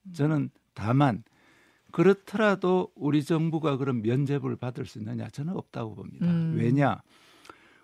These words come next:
Speaker 2: 우리는 여기 하나 더 나쁜 조건이 붙는데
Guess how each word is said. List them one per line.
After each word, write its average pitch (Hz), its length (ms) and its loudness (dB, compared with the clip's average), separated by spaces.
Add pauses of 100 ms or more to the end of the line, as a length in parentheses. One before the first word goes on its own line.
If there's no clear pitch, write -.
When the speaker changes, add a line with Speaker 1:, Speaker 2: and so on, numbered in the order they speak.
Speaker 2:
우리는 214 340 4
여기 190 240 4
하나 170 300 2
더 160 440 0 (320)
나쁜 147 460 0
조건이 139 440 -4
붙는데 101 760 -6